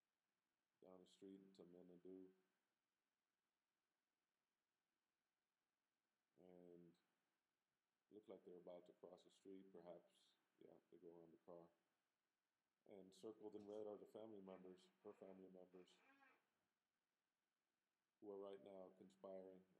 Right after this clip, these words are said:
and as to how to go about it. One of the people in that group breaks from the group and walks up to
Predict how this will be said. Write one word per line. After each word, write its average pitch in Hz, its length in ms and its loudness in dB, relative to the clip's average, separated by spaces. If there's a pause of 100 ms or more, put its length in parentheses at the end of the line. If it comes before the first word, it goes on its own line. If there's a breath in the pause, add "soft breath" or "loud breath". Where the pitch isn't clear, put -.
and 82 100 -10 (460)
as 87 160 -14
to - 80 0
how 90 160 0
to 87 80 -2
go 90 160 2
about 90 240 0
it. 92 80 -4 (240)
One 92 160 -2
of - 80 0
the 87 160 0 (260)
people 92 240 -4
in 87 80 -2
that 85 140 2
group 87 240 -2
breaks 92 240 0
from 92 160 -6
the 85 80 -6
group 95 180 2 (1800)
and 98 240 -4 (160)
walks 92 320 2
up 92 80 -2 (240)
to 90 60 -4